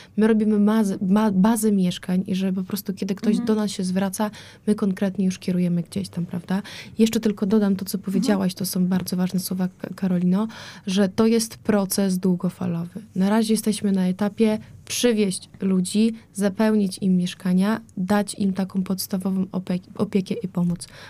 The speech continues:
Speaker 1: Ale dalej zaczną się problemy z pracą.
Speaker 2: Mhm.
Speaker 1: Dalej zaczną się problemy z taką po prostu, z przyzwyczajeniem się do tego środowiska, no bo odbudowa ich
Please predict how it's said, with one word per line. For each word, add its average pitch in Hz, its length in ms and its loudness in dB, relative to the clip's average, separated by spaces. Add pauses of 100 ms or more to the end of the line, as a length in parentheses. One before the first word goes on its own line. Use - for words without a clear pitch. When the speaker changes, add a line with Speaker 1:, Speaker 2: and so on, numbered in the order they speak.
(160)
Speaker 1:
Ale 185 220 2
dalej 190 600 4
zaczną 190 400 -2
się 190 140 -6
problemy 185 460 -2
z - 80 -6
pracą. 185 400 -4 (400)
Speaker 2:
Mhm. 214 160 0
Speaker 1:
Dalej 196 420 2
zaczną 202 360 -4
się 190 160 -4
problemy 196 520 0
z 190 100 -6
taką 202 380 -2
po 190 120 -4
prostu, 196 500 -4
z - 80 -8
przyzwyczajeniem 202 920 0
się 185 140 -6
do 180 80 -2
tego 185 240 -6
środowiska, 190 720 -4 (440)
no 202 60 2
bo 196 180 0
odbudowa 190 720 2 (240)
ich 220 280 2